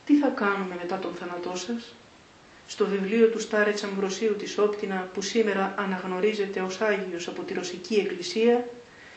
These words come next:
περιγράφεται μία παρόμοια περίπτωση που συνέβη λίγο πριν από το θάνατο του Αμβροσίου. Θα σας παρακαλέσω να την ακούσετε.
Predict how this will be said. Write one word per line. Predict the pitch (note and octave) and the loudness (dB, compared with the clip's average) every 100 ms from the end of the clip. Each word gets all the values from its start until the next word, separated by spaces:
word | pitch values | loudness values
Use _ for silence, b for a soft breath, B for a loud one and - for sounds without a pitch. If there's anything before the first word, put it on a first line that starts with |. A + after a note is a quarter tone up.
| B B | B B
περιγράφεται | A#3 A3 G#3 A3+ A#3+ A#3+ A#3 A3 A3 | 8 8 8 6 6 4 8 8 8
μία | A3 G#3+ | 2 2
παρόμοια | G#3 G3 A3 A#3+ F#3+ | 2 4 6 6 2
περίπτωση | E3+ F3 F#3+ F#3+ G3 - A3 G#3+ | -2 -2 -4 -2 -4 -4 -4 -4
που | - | -6
συνέβη | F#3+ G3 G#3 G#3+ | -4 0 2 4
λίγο | G3+ G#3+ G#3+ | 4 2 2
πριν | G3 G#3+ G#3+ | 2 2 0
από | F#3+ | -2
το | F3+ | -4
θάνατο | - G3+ G3+ F#3+ | -4 -2 -2 -2
του | F#3+ F#3 | -4 -4
Αμβροσίου. | F3+ F3+ F#3 - G#3 E3 - - - B B B - | -4 -4 -6 -2 0 -2 -6 -16 -20 B B B 0
Θα | A3+ | 0
σας | G#3+ | 0
παρακαλέσω | - G3 F#3+ F3+ G#3 G#3 G#3+ | 0 0 0 2 4 4 2
να | G3 | 0
την | F#3+ F3 | -2 -6
ακούσετε. | F3 A3 - E3 | -4 -2 -2 -6